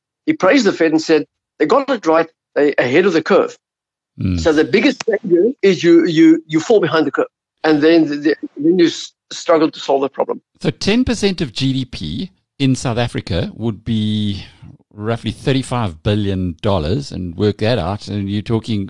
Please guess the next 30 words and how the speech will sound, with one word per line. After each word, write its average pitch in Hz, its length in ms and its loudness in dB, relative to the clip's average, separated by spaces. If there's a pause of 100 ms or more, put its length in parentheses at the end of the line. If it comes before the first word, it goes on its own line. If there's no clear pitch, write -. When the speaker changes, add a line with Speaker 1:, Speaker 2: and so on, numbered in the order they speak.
Speaker 2:
half 127 520 -4 (280)
a 120 60 -2
trillion 113 600 -2
rand. 104 760 -2
Uh, 101 540 -2
am, 104 320 -6
uh, 104 180 -6
are 107 140 0
my 98 100 0
calculations 101 640 -4
correct? 135 360 -4 (1300)
Speaker 1:
Yeah, 247 140 4
it's, 247 120 -2
it's 254 180 -2
something 302 300 2
of 180 60 0
that 170 220 4
order. 180 260 6
I'm 170 220 4
not, 262 220 2 (120)
I'm 180 140 0
not 349 160 0
suggesting 196 560 0
that 170 120 0
South 160 160 0
Africa 196 260 -2
s-, - 240 -16
should 170 240 -6
do 170 120 2
something 165 560 2